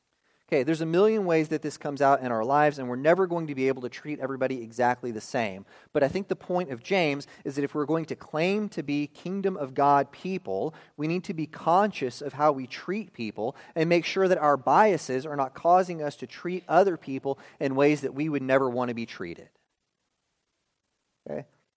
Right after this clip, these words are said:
All of this to say, don't rank people. All right.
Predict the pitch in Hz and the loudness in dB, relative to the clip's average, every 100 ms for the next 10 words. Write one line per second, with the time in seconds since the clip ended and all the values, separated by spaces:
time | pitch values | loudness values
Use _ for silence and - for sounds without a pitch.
0 | - 131 190 180 175 - 151 170 170 175 | 0 4 6 4 0 -4 -4 2 4 4
1 | 185 - _ _ _ _ _ - 151 156 | -2 -8 _ _ _ _ _ 2 2 2
2 | 123 127 117 - 95 85 - _ _ _ | 0 -2 -2 -10 -14 -12 -18 _ _ _
3 | _ _ _ _ _ _ _ _ _ _ | _ _ _ _ _ _ _ _ _ _
4 | _ _ _ _ _ _ 117 113 87 | _ _ _ _ _ _ -4 -2 -2